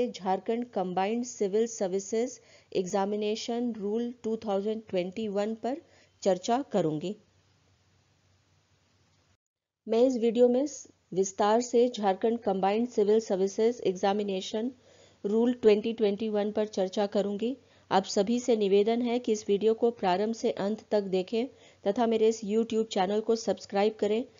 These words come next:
जिससे कि आपको मेरे द्वारा अपलोड किए जाने वाले वीडियोज़ से संबंधित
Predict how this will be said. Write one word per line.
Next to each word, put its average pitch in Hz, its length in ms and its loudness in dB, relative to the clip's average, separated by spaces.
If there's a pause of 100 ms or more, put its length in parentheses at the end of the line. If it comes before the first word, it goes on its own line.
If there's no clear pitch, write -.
(220)
जिससे 208 380 4
कि 247 180 0
आपको 214 300 2
मेरे 196 320 2
द्वारा 208 340 0
अपलोड 208 500 0
किए 214 220 2
जाने 202 340 0
वाले 196 380 2
वीडियोज़ 190 440 2
से 208 200 -2
संबंधित 185 640 -2